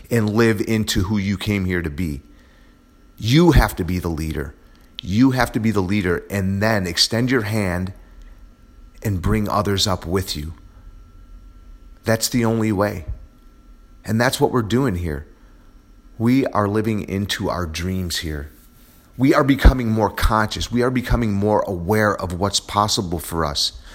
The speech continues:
And we need to be in community with one another. We need to listen to other people who are doing what we want to do. And it is scary. And it is uncomfortable,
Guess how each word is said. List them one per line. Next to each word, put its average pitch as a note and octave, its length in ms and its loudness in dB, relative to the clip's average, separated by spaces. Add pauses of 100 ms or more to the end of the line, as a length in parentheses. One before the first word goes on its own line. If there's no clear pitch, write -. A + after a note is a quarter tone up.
(200)
And A2 120 -2
we A#2+ 100 4
need A#2+ 160 2
to G#2+ 80 2
be G#2+ 160 0
in G#2 80 0
community G2 500 -2
with F2 200 -4
one F2 120 -2
another. E2+ 260 -2
We F#2 140 -2
need A2 140 0
to G2+ 80 0
listen G2+ 520 0 (360)
to - 200 -2
other G#2+ 300 2
people G#2+ 560 -4
who - 160 -2
are F#2+ 140 2
doing G2+ 580 -2 (760)
what F2+ 300 0
we A2+ 120 0
want F#2 260 0
to F2+ 80 -2
do. D#2+ 360 -6 (420)
And A2 120 0
it G#2+ 140 0
is A#2+ 180 2
scary. E2 500 -2 (1700)
And A2+ 100 0
it G#2+ 120 0
is A2+ 180 2
uncomfortable, E2+ 840 -4